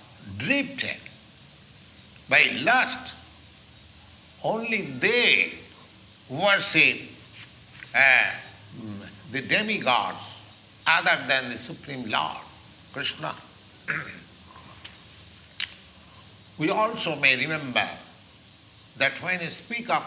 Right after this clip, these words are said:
Krishna, uh, it, it is not a sectarian name. The Krishna name means the highest pleasure.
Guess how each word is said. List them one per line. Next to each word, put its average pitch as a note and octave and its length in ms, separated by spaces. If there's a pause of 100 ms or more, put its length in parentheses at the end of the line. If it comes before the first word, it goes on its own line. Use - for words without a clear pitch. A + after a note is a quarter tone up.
(120)
Krishna, D#3 440 (1400)
uh, G2+ 180 (640)
it, F3+ 220
it F3 120
is F#3 200
not B3+ 240
a F#3 60
sectarian F#3+ 760
name. E3+ 200 (1160)
The A#2+ 260 (120)
Krishna F#3 500 (300)
name C#3 180 (1200)
means D3 760 (400)
the C#3 100
highest A3 580
pleasure. D#3 380